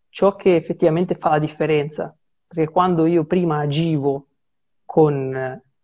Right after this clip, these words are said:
quella rabbia, con quel risentimento, anche le mie azioni poi portavano rabbia e risentimento, e i risultati non,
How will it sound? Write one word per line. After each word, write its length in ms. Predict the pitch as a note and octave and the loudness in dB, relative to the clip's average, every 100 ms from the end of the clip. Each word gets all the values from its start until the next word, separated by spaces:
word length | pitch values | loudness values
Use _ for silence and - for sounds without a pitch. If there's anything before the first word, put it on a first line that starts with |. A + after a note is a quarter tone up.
| _ | _
quella 320 | - D#3+ C#3+ | -2 2 2
rabbia, 500 | C#3 D3 C#3+ C#3 C3+ | 2 2 2 0 -4
con 160 | - D3+ | -4 -2
quel 160 | - D#3 | 0 0
risentimento, 1300 | D#3+ D#3+ D#3 D#3+ D3 E3+ F#3+ F#3 F3 D#3 D3+ - - | 0 -4 -2 -2 -2 -2 -2 0 2 2 0 -10 -2
anche 380 | F3+ F#3+ - | 0 0 0
le 120 | D#3 D3 | 0 0
mie 200 | D#3 D3+ | 0 -2
azioni 560 | D3+ - F#3+ E3 C#3+ | -6 0 2 2 -2
poi 560 | - E3 D#3 D3 C#3+ C#3+ _ _ _ _ _ _ _ | -2 4 4 4 2 -4 _ _ _ _ _ _ _
portavano 640 | D#3+ D#3 D#3 D3 C3+ C3+ | -4 -2 2 2 2 0
rabbia 300 | C#3+ D3+ C#3+ | 2 2 2
e 20 | C3+ | 0
risentimento, 840 | - D3+ - F#3+ D3+ C#3+ F#3 G3 | -2 -8 -4 -2 -2 -2 -2 2
e 180 | G#3+ G3+ | 6 6
i 40 | |
risultati 880 | E3+ D#3 G#3+ - C3+ D#3 - F3+ F#3 _ _ _ _ _ _ _ _ _ _ - - | 4 2 0 0 -2 -2 0 -2 -2 _ _ _ _ _ _ _ _ _ _ -14 -4
non, 480 | E3 D#3+ D#3 C#3+ | 0 2 2 -2